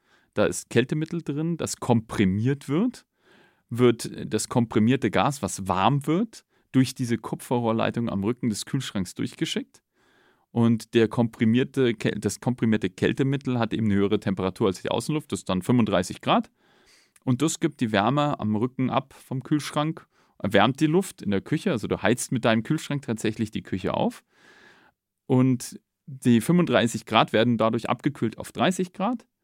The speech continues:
Das Ganze wird dann im Kältemittel expandiert, also ausgedehnt. Bei Ausdehnung, das kennt man vom Grillen mit der Gasflasche, ja, da setzt sich Eis an, weil sich das ausdehnt relativ schnell. Genauso ist es im Expansionsventil, wird das Kältemittel expandiert. Das dreißig gradige Kältemittel wird dann fünf Grad kalt.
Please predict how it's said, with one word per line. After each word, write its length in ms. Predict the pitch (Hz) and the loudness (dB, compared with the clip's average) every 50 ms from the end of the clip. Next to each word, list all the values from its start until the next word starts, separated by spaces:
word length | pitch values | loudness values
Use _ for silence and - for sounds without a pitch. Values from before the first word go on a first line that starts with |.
| _ _ _ _ _ _ _ _ _ _ _ _ | _ _ _ _ _ _ _ _ _ _ _ _
Das 200 | - 123 113 - | -2 -2 -2 0
Ganze 280 | - 113 117 117 - 120 | 0 0 0 0 -2 -4
wird 160 | 120 113 - | -4 -2 0
dann 200 | 123 113 110 107 | 0 0 0 0
im 340 | - - - 104 101 92 - | 0 -2 -2 -2 -2 -4 -2
Kältemittel 520 | - - 117 120 - 131 120 - - - - | 0 0 0 2 2 -2 -2 -2 -2 -4 -4
expandiert, 760 | - - - - - - - 110 101 95 87 120 156 160 | -6 -8 -8 -10 -10 -6 -4 -2 -2 0 0 0 0 0
also 200 | 139 110 110 104 | 0 -2 -2 -2
ausgedehnt. 680 | - - 101 139 135 - - 160 139 151 151 180 190 175 | 2 4 4 4 4 2 -2 -2 -2 0 0 0 0 0
Bei 160 | - 113 - | 0 0 0
Ausdehnung, 340 | - - 117 - - 139 143 | 0 0 0 0 0 0 0
das 100 | 139 - | -2 -2
kennt 160 | - 123 113 | -4 -4 -2
man 140 | 120 110 101 | -2 -4 -4
vom 360 | - - 98 95 92 90 87 - _ | -4 -2 -2 -2 -2 -2 -4 -8 _
Grillen 320 | - - 120 123 139 151 | 0 4 4 4 4 4
mit 120 | 139 123 - | 0 0 0
der 120 | 104 101 | 0 0
Gasflasche, 580 | - - - 123 120 - - 139 147 139 - 143 | 2 2 0 0 0 -2 -2 -2 -2 -2 -2 0
ja, 160 | 117 120 139 | 0 0 0
da 80 | 131 | -2
setzt 300 | 113 - 107 107 - - | -2 -2 -2 -4 -4 -6
sich 200 | - 101 - - | -8 -8 -8 -6
Eis 260 | - - 107 127 - - | -2 -2 -2 -2 -2 -2
an, 180 | - - 165 | -4 -2 -2
weil 100 | 135 104 | -2 -2
sich 140 | 95 98 - | -4 -6 -6
das 180 | - - - - | -6 -8 -6 -4
ausdehnt 540 | - 101 120 143 - - - 131 147 143 | -2 -2 -2 -2 -2 -4 -4 -4 -4 -4
relativ 340 | 139 139 147 143 143 - 147 | -4 -4 -4 -6 -8 -12 -14
schnell. 320 | - - - 139 156 170 175 - - - - - - - _ - | -10 -6 -4 -2 -2 -2 -4 -6 -14 -20 -20 -20 -20 -20 _ 0
Genauso 340 | 120 110 113 117 120 120 110 | 2 4 4 4 4 2 0
ist 80 | 104 | 0
es 140 | 107 101 98 | 0 0 0
im 100 | 107 95 | 0 0
Expansionsventil, 1120 | 71 - - - - 90 87 - - 101 104 - - 110 113 110 - - 127 127 135 139 139 _ _ _ _ _ | 0 -2 -4 -6 -6 -6 -4 -2 -2 -2 -2 -2 -2 -2 -2 -4 -2 -2 0 0 0 -2 -4 _ _ _ _ _
wird 100 | _ - | _ -6
das 140 | - 95 - | -6 -6 -2
Kältemittel 440 | - - 101 98 107 98 90 - - | 0 0 2 2 0 -2 -4 -4 -6
expandiert. 580 | - - - - - 92 90 92 143 190 - - | -8 -8 -4 -2 -2 0 2 2 0 0 0 -2
Das 160 | 113 - - | -6 -6 -4
dreißig 360 | - 95 95 117 117 127 123 | -2 0 0 2 0 -2 -4
gradige 380 | - - 113 110 113 104 98 92 | -2 -2 0 2 2 2 0 2
Kältemittel 440 | - 113 113 - 139 143 139 131 | 0 0 0 0 -4 -4 -2 0
wird 140 | 117 123 - | -2 0 2
dann 100 | 131 123 | 0 0
fünf 360 | 113 - - 131 131 123 - | 2 2 2 2 2 0 -4
Grad 340 | - - 101 92 92 - _ | -6 -2 0 0 0 -2 _
kalt. 420 | - - 92 90 127 175 - - | -2 0 2 2 2 0 -4 -10